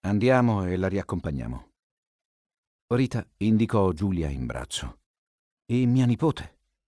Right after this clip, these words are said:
Ha un anno." Il maresciallo si allontanò di qualche passo, sufficiente a non farsi ascoltare.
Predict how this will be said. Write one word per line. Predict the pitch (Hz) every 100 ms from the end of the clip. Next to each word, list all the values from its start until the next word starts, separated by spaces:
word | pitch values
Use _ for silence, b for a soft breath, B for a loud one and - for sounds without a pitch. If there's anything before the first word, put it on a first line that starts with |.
| _
Ha | 135
un | 165
anno." | 180 87 - - _ _ _ _ _ _ _ _
Il | - 101
maresciallo | 113 110 - 131 104
si | -
allontanò | 95 98 110 101
di | 87
qualche | 82 76 -
passo, | - 67 - 71 - _ _ _ -
sufficiente | - 127 120 143 131 117
a |
non | 104 92
farsi | 107 101 92
ascoltare. | 78 - - - 58 62